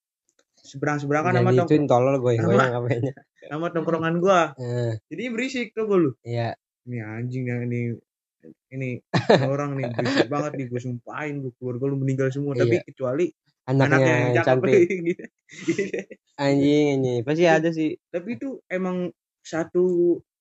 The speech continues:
Speaker 1: satu apa ya, satu gangan kali emang benci sama dia, karena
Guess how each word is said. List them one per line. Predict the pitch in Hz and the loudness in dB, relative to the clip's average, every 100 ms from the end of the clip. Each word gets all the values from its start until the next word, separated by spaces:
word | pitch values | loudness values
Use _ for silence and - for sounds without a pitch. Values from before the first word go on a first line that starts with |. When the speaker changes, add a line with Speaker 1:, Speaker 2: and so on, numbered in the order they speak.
| _ _ _ _ _ _ _ _ _ | _ _ _ _ _ _ _ _ _
Speaker 1:
satu | _ 131 135 | _ -14 -10
apa | 165 143 | -8 -6
ya, | 120 | -8
satu | 117 117 131 127 123 | -8 -10 -6 -4 -4
gangan | 123 165 226 | -4 -2 0
kali | 190 165 | 2 2
emang | 151 143 | 2 0
benci | 143 143 147 | 0 0 -2
sama | 143 143 | -4 -4
dia, | 151 | -4
karena | - 135 139 | -6 -8 -8